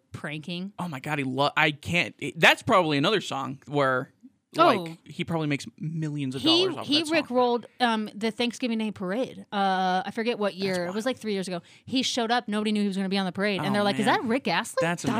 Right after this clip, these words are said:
Speaker 2: amazing.
Speaker 1: And he started
Speaker 3: amazing.
Speaker 1: playing that song, and they're like, "We just get Rick Rolled?" Like,
Speaker 2: Yeah.
Speaker 1: the commentators were like, "Did we just get Rick Rolled live?" It's so good.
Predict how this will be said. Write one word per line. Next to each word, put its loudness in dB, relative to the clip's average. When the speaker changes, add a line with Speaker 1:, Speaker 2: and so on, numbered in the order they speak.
Speaker 2:
amazing. 0
Speaker 1:
And 6
he 6
started 4
Speaker 3:
amazing. -2
Speaker 1:
playing 2
that -4
song, 0
and -2
they're 0
like, -6
"We -2
just -6
get -6
Rick -8
Rolled?" -4
Like, 2
Speaker 2:
Yeah. 4
Speaker 1:
the 0
commentators -2
were -6
like, -12
"Did -10
we -4
just -10
get -4
Rick -8
Rolled -4
live?" -8
It's -18
so -12
good. -14